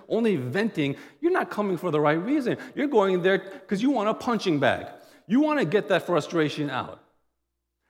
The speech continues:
How are you gonna be the one to encourage love to other people when you come to a meeting like this? Right?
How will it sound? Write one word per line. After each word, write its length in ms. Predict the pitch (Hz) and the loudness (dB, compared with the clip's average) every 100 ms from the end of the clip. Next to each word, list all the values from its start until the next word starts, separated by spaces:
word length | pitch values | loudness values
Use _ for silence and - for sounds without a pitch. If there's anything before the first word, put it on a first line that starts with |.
| - | 0
How 240 | 262 339 | 2 4
are 120 | 349 | 2
you 220 | 254 247 | 2 2
gonna 160 | 240 214 | 2 2
be 180 | 175 196 | 2 2
the 100 | 185 | 4
one 360 | 180 226 147 147 | 4 4 4 2
to 120 | 202 | 0
encourage 680 | 196 - - 294 285 208 | -2 -4 0 2 2 0
love 420 | 214 208 208 143 139 | 2 4 6 4 4
to 100 | 190 | 0
other 260 | 220 262 | 2 0
people 500 | - 277 - 151 185 - - | 0 0 2 2 2 0 -6
when 140 | 233 | -2
you 160 | 277 349 | 2 2
come 200 | - 254 | 0 -2
to 120 | 226 | 0
a 20 | |
meeting 300 | 208 190 175 | 0 2 2
like 180 | 170 170 | 2 0
this? 420 | 220 302 175 - - _ _ _ _ _ _ _ _ _ _ _ _ _ _ _ _ _ _ 131 | 0 -4 -4 -12 -20 _ _ _ _ _ _ _ _ _ _ _ _ _ _ _ _ _ _ _
Right? 140 | 233 | -18